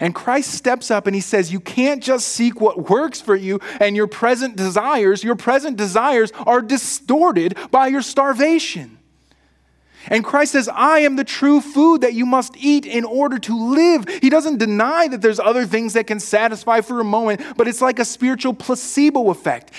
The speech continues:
And he says, "You must come to me because I am the truth and the life." There is objective spiritual truth, and I am it. You can fool yourself into the grave,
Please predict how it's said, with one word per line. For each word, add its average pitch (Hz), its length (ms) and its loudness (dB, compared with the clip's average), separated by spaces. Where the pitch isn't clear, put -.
And 240 60 0
he 233 40 2
says, 226 240 0
"You 240 60 0
must 262 240 0
come 277 360 -2
to 254 100 -4
me 277 180 -2
because 214 420 -4
I 277 280 2
am 233 180 -6
the 208 80 -4
truth 277 400 -2
and 233 120 2
the 214 80 2
life." 262 560 -4
There 247 200 2
is 277 300 2
objective 226 760 -2
spiritual 277 640 0
truth, 269 500 2
and 202 220 -4
I 285 220 2
am 262 160 2
it. 302 340 0
You 226 120 2
can 233 180 0
fool 285 360 0
yourself 240 440 2
into 247 280 -2
the 196 80 0
grave, 208 640 2